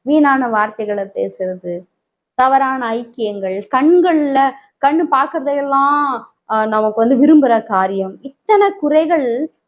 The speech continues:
அவனுடைய திட்டத்தையே அழிக்கிறதுக்கு காரணமாயிடுச்சு. ஒருவேளை சிம்சோன் மட்டும் இந்த மாதிரி தவறான ஐக்கியத்தெல்லாம் செய்யாம இருந்திருந்தா இன்னைக்கு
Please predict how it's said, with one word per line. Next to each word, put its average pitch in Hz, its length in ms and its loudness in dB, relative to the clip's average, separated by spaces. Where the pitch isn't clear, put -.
அவனுடைய 202 580 -2
திட்டத்தையே 269 720 2
அழிக்கிறதுக்கு 208 720 -4
காரணமாயிடுச்சு. 175 840 -12
ஒருவேளை 247 340 4
சிம்சோன் 269 520 -4
மட்டும் 226 580 -6
இந்த 302 160 2
மாதிரி 320 260 2
தவறான 285 560 -2
ஐக்கியத்தெல்லாம் 247 800 -6
செய்யாம 240 420 0
இருந்திருந்தா 214 600 -10
இன்னைக்கு 180 420 -8